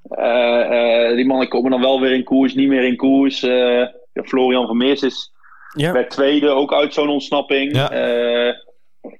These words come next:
Speaker 1: ik weet dat Sepp van Marken een keer tweede werd. Niet uit een ontsnapping, maar die,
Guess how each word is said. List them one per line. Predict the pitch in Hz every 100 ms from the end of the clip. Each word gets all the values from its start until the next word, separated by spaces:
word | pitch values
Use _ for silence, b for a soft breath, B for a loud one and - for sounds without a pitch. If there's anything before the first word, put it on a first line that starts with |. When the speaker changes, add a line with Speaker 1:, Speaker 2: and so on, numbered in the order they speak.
| - - - - - - - -
Speaker 1:
ik | -
weet | 135 135
dat | 123
Sepp | - 135
van | 139
Marken | 139 147 156
een | 139
keer | 156 143
tweede | 147 151 139
werd. | 143
Niet | 175
uit | 170
een | 151
ontsnapping, | 139 - 165 160 139
maar | 135
die, | 139 139 139